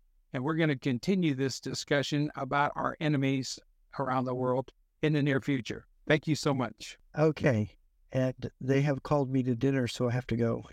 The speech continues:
Speaker 1: Yeah, I thought I heard Greg, Greg in the background. So
Speaker 2: Yeah.
Speaker 1: anyway, Jeff,
Speaker 2: Okay.
Speaker 1: thanks so much. Sorry about the problem at the beginning, but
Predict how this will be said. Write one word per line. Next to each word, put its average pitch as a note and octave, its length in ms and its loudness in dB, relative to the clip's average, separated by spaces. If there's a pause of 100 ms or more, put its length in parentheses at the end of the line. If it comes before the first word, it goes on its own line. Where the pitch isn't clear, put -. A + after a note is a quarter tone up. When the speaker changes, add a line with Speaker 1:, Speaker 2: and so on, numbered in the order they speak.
(520)
Speaker 1:
Yeah, D#3+ 260 4
I D#3 100 2
thought F3 240 4
I D3+ 100 2
heard C3 400 0
Greg, D#3 260 -2
Greg C3+ 220 2
in B2+ 100 2
the B2 60 0
background. A#2+ 460 -2
So C3 220 -12
Speaker 2:
Yeah. D3 260 0 (120)
Speaker 1:
anyway, D#3 380 2
Jeff, D#3 280 2 (120)
Speaker 2:
Okay. - 280 -4
Speaker 1:
thanks F3 200 0
so F#3 160 4
much. D#3+ 220 2
Sorry F3 240 6
about D3+ 280 4
the B2+ 100 -2
problem C3+ 400 0
at B2+ 120 -6
the A2+ 60 -12
beginning, A#2+ 420 -2
but A#2+ 200 0